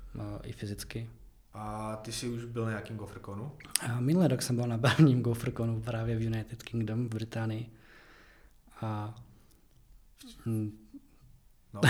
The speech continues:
Speaker 2: tak povídej, povídej. Tam spíš jako, tam právě otázka jako, o, tam se jako, jaká vlastně ta komunita, jakoby to, jakoby jaký typ lidí
Speaker 1: Hmm.
Speaker 2: tam sjíždí se a co vlastně ti ta,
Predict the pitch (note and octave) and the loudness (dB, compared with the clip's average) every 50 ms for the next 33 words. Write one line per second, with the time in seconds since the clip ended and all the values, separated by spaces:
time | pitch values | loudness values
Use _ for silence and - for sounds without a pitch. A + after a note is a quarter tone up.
0 | G#2+ - - D#3 - - E3+ D#3+ - - D#3+ B2 A#2 A#2 A#2 A#2+ A#2+ A#2+ A#2 A#2 | 8 10 10 10 10 10 8 8 8 6 4 2 4 2 0 0 -2 -2 -4 -2
1 | A#2 A2+ A#2 A#2 A#2 - - - - - - A#2+ A#2+ - - - - - B2+ B2+ | -2 -2 -2 -4 -6 -8 -10 -10 -10 -8 -6 -6 -6 -6 -8 -8 -8 -8 -6 -4
2 | - C#3 C#3 C3 A#2+ G#2+ G#2 G#2+ G#2 G2 G2 G2 - G2 F#2+ G2 - G#2+ G#2+ A2 | -4 -4 -4 -6 -8 -10 -12 -12 -12 -14 -14 -14 -16 -16 -14 -10 -8 -8 -6 -6
3 | A2 G#2+ A2 A2 A2 A2 A2+ - G2+ A2 G#2+ - - - G#2 G#2+ G#2+ - A2+ A2+ | -6 -4 -4 -4 -4 -6 -6 -6 -6 -6 -8 -10 -10 -10 -10 -10 -10 -10 -10 -8
4 | A2+ A2 A2 - - - - - - - - - - - E2+ F#2 F#2+ F#2+ F#2+ F#2 | -8 -10 -10 -14 -18 -20 -20 -20 -20 -20 -20 -20 -18 -14 -10 -8 -6 -6 -6 -6
5 | - A2 A2+ - - A2 A2+ A#2+ A#2 A#2 A#2 A#2 - - - - - - - - | -6 -6 -4 -4 -4 -6 -4 -4 -4 -4 -4 -6 -10 -14 -18 -20 -18 -18 -16 -12
6 | - C3+ - C#3+ C#3+ E3+ F3 F3+ - - F3 E3+ - - - - - - D3+ D#3 | -10 -6 -2 0 0 0 0 -2 -4 -6 -8 -8 -10 -12 -16 -18 -10 -4 0 2
7 | E3+ D#3+ C3+ - - F#2 F2 - F#2 F#2 F#2+ F#2+ - G2+ G#2 G2+ G2+ G2 G#2 A2+ | 4 4 2 0 -2 -4 -6 -6 -6 -8 -8 -6 -8 -8 -8 -8 -8 -6 -4 -4
8 | A2+ A2+ A#2 A#2 - C3 B2+ - - A#2+ G#2+ G2 G2 - C3 B2 - B2 A2+ A2 | -4 -4 -6 -6 -6 -8 -6 -2 -2 0 0 0 -2 -4 -6 -6 -6 -6 -6 -6
9 | G#2 G2+ F#2+ - - F#2 F#2 G#2 C#3+ - - - - - - - - - - - | -6 -6 -8 -8 -8 -6 -8 -8 -8 -12 -14 -20 -20 -20 -20 -20 -20 -16 -14 -10
10 | - - A2+ A2 A2+ A2+ - - A2+ A2+ A2+ G#2+ - A#2+ A2+ A2 G#2+ A2 G#2+ - | -8 -6 -4 -4 -4 -4 -6 -8 -8 -10 -10 -8 -6 -6 -4 -4 -4 -6 -8 -10